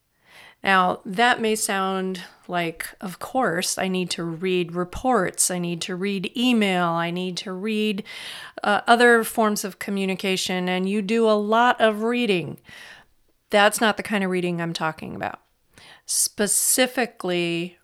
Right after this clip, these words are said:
reading about leadership.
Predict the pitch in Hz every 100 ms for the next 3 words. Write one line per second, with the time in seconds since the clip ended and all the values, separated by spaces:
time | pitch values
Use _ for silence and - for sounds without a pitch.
0 | - 180 185 214 202 185 175 175 175 _
1 | _ _ _ 185 180 170 160 - 180 175
2 | 185 233 214 160 - - -